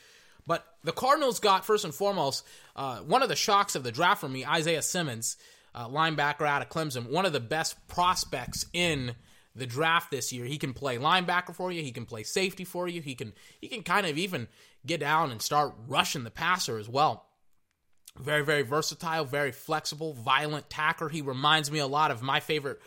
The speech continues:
one of my favorite players of all time in Cam Chancellor. Look up his, some of his destructive hits when he was playing with Seattle.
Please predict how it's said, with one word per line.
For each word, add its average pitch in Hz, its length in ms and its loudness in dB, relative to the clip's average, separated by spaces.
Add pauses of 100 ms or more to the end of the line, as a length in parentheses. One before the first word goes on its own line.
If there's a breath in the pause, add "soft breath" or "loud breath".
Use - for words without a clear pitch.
one 220 160 4
of - 40 2
my 151 120 0
favorite 131 280 -4
players 151 280 0
of 131 60 -8
all 135 140 0
time 156 300 -2
in 113 100 -8
Cam 143 320 -2
Chancellor. 160 560 0 (800)
Look 143 200 -6
up 147 120 0
his, 165 380 0
some 165 240 2
of 110 140 -4
his 175 340 4
destructive 113 520 -8
hits - 300 -18 (760)
when 110 120 -12
he 113 60 -8
was 104 120 -8
playing 107 300 -8
with 101 100 -10
Seattle. 104 460 -6